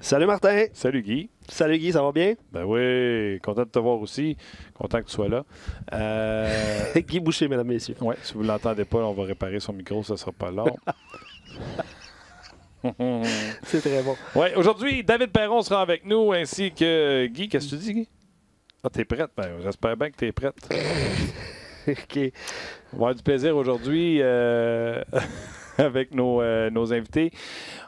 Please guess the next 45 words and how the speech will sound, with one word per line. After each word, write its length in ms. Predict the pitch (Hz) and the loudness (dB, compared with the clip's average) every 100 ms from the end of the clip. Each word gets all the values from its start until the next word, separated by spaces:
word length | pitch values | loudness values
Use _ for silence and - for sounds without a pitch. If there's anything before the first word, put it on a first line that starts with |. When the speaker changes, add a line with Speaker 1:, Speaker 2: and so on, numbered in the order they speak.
| - | 0
Speaker 2:
On 40 | |
vous 60 | 120 | 2
rappelle 240 | 139 208 | 2 2
qu'aujourd'hui, 360 | 170 139 147 214 | 2 2 0 0
c'est 160 | 170 | 2
le 140 | 143 131 | 4 4
Belle 360 | 117 226 208 | 2 0 0
Cause 520 | - 208 208 185 143 127 | 2 4 4 4 2 2
pour, 340 | 156 156 143 | 2 4 4
euh, 180 | 127 120 | 2 2
la 160 | 117 113 | 2 0
cause. 420 | 139 156 170 127 | 2 2 2 4
Euh, 180 | 123 117 | 4 4
donc, 380 | 110 123 123 127 | 2 2 2 2
euh, 540 | 117 113 117 113 113 | 4 4 4 2 0
si 580 | 104 - 151 151 147 139 | -2 -6 -2 0 0 0
vous 320 | 117 117 113 | 0 0 2
êtes 160 | 220 - | 2 2
abonné 500 | 139 131 127 151 - - | 0 0 0 -4 -6 -4
à 140 | 110 | -4
Belle, 480 | 107 123 135 160 143 | 0 2 2 2 2
ou 100 | 123 | 2
même 240 | 117 151 | 2 0
si 140 | - 117 | -2 -4
vous, 160 | 110 | -2
vous 100 | 107 | 0
ne 200 | 113 117 | 2 2
l'êtes 260 | 113 107 - - | 2 0 -2 0
pas, 160 | 123 - - - - - - - | 0 0 -14 -20 -20 -20 -20 -2
c'est 140 | 117 | 0
important. 500 | 113 110 - 123 139 147 | 2 0 0 -4 -4 -4
Euh, 720 | 104 104 104 101 101 98 98 98 | -2 -2 -2 -2 -2 -4 -4 -4
si 100 | - | 0
vous 80 | |
êtes 100 | 120 | 2
abonné 220 | 123 117 120 | 2 0 0
à 100 | 110 | 0
Belle, 200 | 123 131 | 0 0
tout 100 | 135 | -4
message 380 | 127 113 104 | -2 -2 -2
texte, 240 | - 131 113 | -2 -2 -2
euh, 320 | 107 107 101 | -2 -2 -4
y 160 | 104 107 | -2 -2
ajouter, 480 | 101 - 131 123 113 | -4 -2 0 2 0
euh, 240 | 101 98 | -2 -6